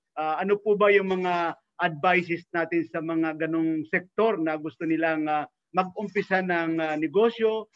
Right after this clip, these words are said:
at yung mga nalugi naman ang kanilang mga negosyo? At, ah, of course, yung mga future, ah, M S M E natin na gustong pasukin ang pagninegosyo.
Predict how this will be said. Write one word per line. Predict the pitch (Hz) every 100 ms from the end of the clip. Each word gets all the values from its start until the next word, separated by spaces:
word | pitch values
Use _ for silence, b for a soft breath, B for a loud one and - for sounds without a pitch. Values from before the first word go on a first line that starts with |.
| _
at | 160 165 180
yung | 175
mga | 175 175 165 - _
nalugi | 190 196 233 208 226
naman | 190 202 185
ang | 160
kanilang | 165 165 165 165
mga | 165
negosyo? | 156 151 156 - 156 -
At, | 151 156 165
ah, | 160
of | - _ _
course, | - 233 185
yung | 170
mga | 165 160 151
future, | 185 220 220 196 190 175
ah, | 170 165 160 - _ _
M | 190 214
S | 208
M | 214 202
E | 190
natin | 170 156 185 165
na | 156
gustong | 151 190 185 214 202
pasukin | - 180 202 196 165 120
ang | 156 151 147
pagninegosyo. | 160 156 156 143 147 135